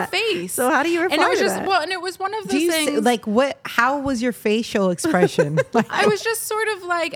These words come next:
Speaker 2: I, I don't even think he knows what he's saying, right? 'Cause what he was actually saying was, one, I've never spent any time with black women, <laughs> basi-, any meaningful time with black women in my life, that in his fifties,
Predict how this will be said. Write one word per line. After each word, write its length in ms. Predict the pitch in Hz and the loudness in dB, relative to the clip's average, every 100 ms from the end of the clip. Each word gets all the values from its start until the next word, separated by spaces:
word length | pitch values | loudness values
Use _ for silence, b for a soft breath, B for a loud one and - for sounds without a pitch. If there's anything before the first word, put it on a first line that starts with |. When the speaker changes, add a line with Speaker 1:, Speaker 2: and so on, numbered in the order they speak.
| - | -6
Speaker 2:
I, 300 | - 240 233 | -8 -8 -4
I 200 | 262 370 | 0 0
don't 100 | 403 | 0
even 180 | 359 269 | -2 -2
think 200 | 254 208 | -2 -4
he 400 | - - 285 294 | -8 -4 0 0
knows 440 | 220 165 117 160 | 0 -4 -6 -10
what 120 | 160 | -10
he's 180 | 165 156 | -10 -10
saying, 380 | - - - 170 | -10 -10 -10 -6
right? 280 | 170 190 220 | -2 -2 -2
'Cause 220 | 226 196 | -8 -12
what 300 | 208 214 294 | -8 -4 -2
he 140 | 285 294 | -2 -2
was 100 | 269 | 0
actually 380 | 226 202 208 | -2 -2 -8
saying 300 | 180 170 160 | -6 -4 -4
was, 180 | 160 160 | -6 -6
one, 240 | 185 262 233 | 0 2 2
I've 60 | |
never 200 | 208 208 | 0 -2
spent 240 | 220 220 202 | -4 -4 -4
any 220 | 180 180 | -6 -6
time 240 | 180 165 | -8 -8
with 160 | 156 151 | -8 -10
black 220 | - 156 | -10 -10
women, 420 | 139 127 160 190 - - | -12 -12 -12 -12 -14 -16
<laughs> 200 | - - | -16 0
basi-, 260 | 214 226 247 | 2 2 0
any 160 | 262 | 0
meaningful 500 | 277 226 226 180 - | 2 2 0 -4 -8
time 380 | - - 87 175 - b b b | -14 -14 -12 -14 -16 b b b
with 100 | 180 | -4
black 200 | 180 170 | -2 0
women 220 | 170 160 - | -2 -4 -2
in 200 | 285 240 | 2 4
my 140 | 214 | 4
life, 380 | 175 160 - 175 | 0 -4 -8 -10
that 140 | 180 170 | -8 -6
in 140 | 175 | -4
his 260 | 190 190 170 | -4 -4 -4
fifties, 760 | - 175 - 156 147 151 160 | -6 -6 -8 -12 -10 -10 -10